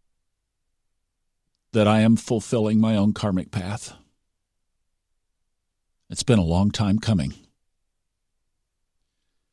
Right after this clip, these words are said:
I'm not gonna play the music. I'm just gonna sit here with this because that just hit me. And that's what it does.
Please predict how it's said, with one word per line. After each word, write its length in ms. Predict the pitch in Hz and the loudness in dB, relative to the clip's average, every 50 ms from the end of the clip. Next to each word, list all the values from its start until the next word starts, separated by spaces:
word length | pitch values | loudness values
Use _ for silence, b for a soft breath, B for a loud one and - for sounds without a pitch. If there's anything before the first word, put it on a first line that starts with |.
| _ _ _ _ _ _ _ _ _ _ _ _ _ _ _ _ _ | _ _ _ _ _ _ _ _ _ _ _ _ _ _ _ _ _
I'm 80 | - 135 | -2 0
not 140 | 131 131 123 | 2 2 4
gonna 140 | 139 127 - | 4 2 2
play 240 | - - 135 117 | 2 2 2 2
the 80 | 107 104 | 4 4
music. 440 | 101 107 107 92 82 - 85 - - | 4 4 4 2 0 -2 -4 -6 -6
I'm 100 | - - | -6 -4
just 180 | - 117 - | -2 -2 0
gonna 180 | - - 95 90 | 2 2 2 2
sit 220 | - - 113 101 | 0 0 0 0
here 120 | 80 104 101 | -2 -2 -4
with 220 | 90 78 - - | -4 -6 -8 -10
this 360 | - 76 - - - - - - - - - | -10 -8 -6 -4 -4 -4 -6 -10 -18 -18 -14
because 300 | - 90 - - 98 95 | -12 -8 -4 -4 -4 -2
that 200 | 104 95 98 - _ _ _ _ _ - | -2 -2 -4 -4 _ _ _ _ _ -4
just 240 | - 120 104 - - | -2 -2 -2 0 0
hit 200 | - 202 190 - | 0 -2 -2 -2
me. 200 | - 64 64 - - _ _ _ _ _ _ _ _ _ _ _ _ _ - | -8 -10 -10 -12 -16 _ _ _ _ _ _ _ _ _ _ _ _ _ -6
And 140 | 107 95 | -4 -2
that's 200 | 92 87 - - | -2 -2 -2 -2
what 120 | 110 98 92 | -2 -2 -2
it 100 | 92 - | -2 -2
does. 400 | 98 87 65 57 62 - - | -4 -4 -4 -4 -4 -4 -4